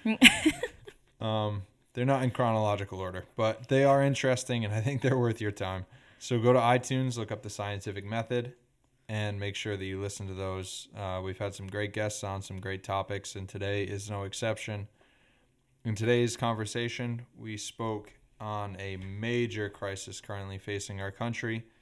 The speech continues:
Speaker 2: the opioid epidemic.
Speaker 1: Mm-hmm.
Speaker 2: So for this conversation, because it has so many layers and so many challenges to even really discuss it, uh, effectively, we brought on two guests where we typically have one. So today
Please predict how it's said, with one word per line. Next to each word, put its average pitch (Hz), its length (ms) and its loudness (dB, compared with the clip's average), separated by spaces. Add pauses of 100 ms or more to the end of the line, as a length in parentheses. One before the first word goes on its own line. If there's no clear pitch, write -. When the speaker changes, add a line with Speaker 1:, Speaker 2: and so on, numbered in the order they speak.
(340)
Speaker 2:
the 101 220 -4
opioid 101 520 -2
epidemic. 92 800 -10
Speaker 1:
Mm-hmm. 165 400 -12 (600)
Speaker 2:
So 127 480 4 (440)
for 135 180 2
this 135 200 2
conversation, 135 800 -2
because 107 360 -2
it 95 100 -6
has 98 220 -4
so - 160 -6
many 98 200 -4
layers 95 500 -4
and 95 280 -8 (460)
so - 240 -6
many 120 200 0
challenges 101 800 -4
to 104 180 -6
even 113 560 -2
really 113 320 -2
discuss 104 520 -4
it, 98 240 -4 (160)
uh, 95 320 -4
effectively, 98 720 0
we 98 80 -2
brought 104 320 4
on 95 320 0
two 139 220 2
guests - 720 -2
where 101 200 -4
we 98 120 -6
typically 101 460 -6
have 92 200 -2
one. 92 380 -4
So - 180 -8
today 113 540 -2